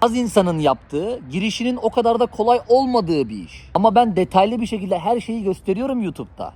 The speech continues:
Girişi kolay değil derken kırk elli bin dolarlık bir araba gerekiyor.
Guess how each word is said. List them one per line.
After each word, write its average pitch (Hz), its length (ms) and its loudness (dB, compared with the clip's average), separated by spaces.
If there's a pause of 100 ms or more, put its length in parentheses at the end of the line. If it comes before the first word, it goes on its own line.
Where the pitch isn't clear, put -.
(160)
Girişi 220 240 0
kolay 220 340 4
değil 240 220 -4
derken 214 380 0 (100)
kırk 247 240 -2
elli 240 260 -2
bin 240 140 -4
dolarlık 208 420 -2
bir 240 160 -4
araba 247 200 0
gerekiyor. 160 520 -4